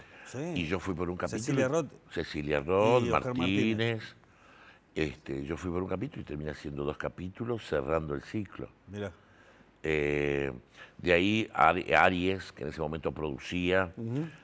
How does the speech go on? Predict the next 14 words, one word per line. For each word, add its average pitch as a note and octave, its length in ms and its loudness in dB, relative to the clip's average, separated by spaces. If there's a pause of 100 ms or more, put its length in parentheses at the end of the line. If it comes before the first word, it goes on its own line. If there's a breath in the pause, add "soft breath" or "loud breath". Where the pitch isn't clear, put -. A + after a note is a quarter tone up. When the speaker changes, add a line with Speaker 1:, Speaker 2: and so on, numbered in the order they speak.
(160)
Speaker 2:
no E2 180 0
paró D#2 240 0
de D#2 100 2
llamarme, D2+ 720 0 (360)
"Poeta D2+ 340 0
y D2+ 80 -4
de D2 160 -6
loco". D2 640 -2 (160)
Speaker 1:
Sí. G#2 320 -8 (360 loud breath)
Speaker 2:
De E2 100 0
ahí E2+ 180 4
me F2 120 0
agarra E2 880 2 (280)
Polka D#2 560 0